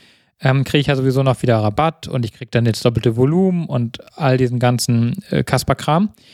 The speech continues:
Ich könnte mir also in dem Moment überlegen, mein eigentliches Volumen, meinen eigentlichen Vertrag runterzuschrauben, zusätzlich noch weitere fünf Euro zu sparen, um mit dem gleichen Traffic, den ich jetzt in meinem jetzigen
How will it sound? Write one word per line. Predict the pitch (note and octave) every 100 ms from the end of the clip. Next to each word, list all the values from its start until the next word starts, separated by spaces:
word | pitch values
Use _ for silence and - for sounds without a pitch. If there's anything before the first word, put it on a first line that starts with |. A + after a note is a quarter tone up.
| - -
Ich | D3
könnte | - C#3+ C3+
mir | C#3
also | B2+ B2
in | A#2
dem | B2+
Moment | D3 E3
überlegen, | D#3+ D3+ D#3 D#3+ E3 E3+ F3+ - _ _ _ _ _
mein | - B2 B2+ B2+ B2 B2 A#2+ -
eigentliches | - A#2 C#3 E3+ E3+ - -
Volumen, | D#3 F3+ F3+
meinen | C#3
eigentlichen | D3 D3 C#3+
Vertrag | C3 C3 - A#2+
runterzuschrauben, | C3 D#3 E3+ - F3 - F3 F3+ G3+ C4+ - _ _ _ _
zusätzlich | - D#3+ E3 D#3+
noch | C#3+ C3
weitere | C#3 D#3 D#3
fünf | - D3
Euro | - C#3 B2
zu | -
sparen, | C3 - C3 C#3+ E3+ G#3+ B3 _ - - - -
um | -
mit | C#3+ C3
dem | C3
gleichen | C3+ D3+ F3 F3 - -
Traffic, | - D#3+ - F#3+ -
den | C#3+
ich | C3
jetzt | D#3+ -
in | E3
meinem | C3 B2
jetzigen | E3+ - D3 B2 A2+ -